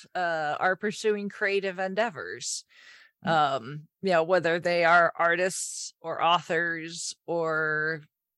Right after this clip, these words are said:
Speaker 1: you know, they make some sort of crafty something or other,
Speaker 2: Mm-hmm.
Speaker 1: or they're a cosplayer, or they're a podcaster themselves.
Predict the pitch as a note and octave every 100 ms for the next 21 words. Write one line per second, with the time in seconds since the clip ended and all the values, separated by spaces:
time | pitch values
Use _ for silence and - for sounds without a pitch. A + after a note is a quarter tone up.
0 | - D3 - C#3 - - F3 F3+ F3 -
1 | - - _ _ - - _ - G#3 F#3
2 | G#3+ G3 F3+ - - G#3 G#3 - A3 G#3+
3 | - G#3 G3+ A3 G3+ G3 G3 F#3+ F#3+ G3
4 | F#3+ F#3+ G3 D#3+ F3+ E3+ F3 E3+ E3 E3+
5 | D#3 - A#3 A3+ G#3+ - A3 G3+ G3+ F#3
6 | F3+ D#3 D3+ - F#3+ G3 G3 F3+ - F3+
7 | F3 F#3 G3 C4 A#3 A#3 A3 -